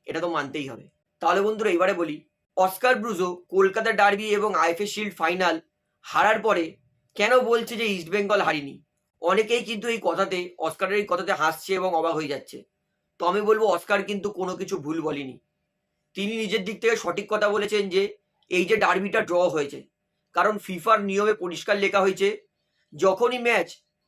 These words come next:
পর্যাপ্ত সময় পেরিয়ে গিয়ে পেনাল্টি শুট আউট বা ট্রাইব্রেকারে যাবে,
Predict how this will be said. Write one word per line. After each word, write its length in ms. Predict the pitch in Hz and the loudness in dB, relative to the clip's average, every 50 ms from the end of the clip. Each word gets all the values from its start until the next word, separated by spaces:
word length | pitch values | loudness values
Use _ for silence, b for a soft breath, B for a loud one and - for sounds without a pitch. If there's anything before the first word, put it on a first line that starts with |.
| _ _ _ _ _ _ | _ _ _ _ _ _
পর্যাপ্ত 440 | 175 185 202 202 180 226 220 - - | 0 2 2 4 4 2 0 2 0
সময় 520 | 233 226 - 208 190 202 220 214 180 143 - - _ _ _ _ _ _ | -2 -2 0 0 0 2 4 2 2 2 -2 -8 _ _ _ _ _ _
পেরিয়ে 380 | 208 214 220 233 240 277 269 | -2 0 0 0 2 0 0
গিয়ে 380 | 233 240 254 220 170 147 - - _ _ _ _ _ _ | 0 0 2 2 0 0 -4 -10 _ _ _ _ _ _
পেনাল্টি 360 | - 185 190 214 214 208 226 220 | -2 0 2 2 2 0 -2 -6
শুট 240 | - 233 226 190 | -6 -6 -4 0
আউট 160 | 233 233 220 202 | 2 2 2 2
বা 100 | 214 226 | 2 -2
ট্রাইব্রেকারে 540 | 226 214 196 196 202 208 208 214 220 220 | 0 0 2 2 4 2 2 2 0 2
যাবে, 440 | 170 190 196 190 185 135 - - _ | 2 2 2 2 0 -2 -4 -10 _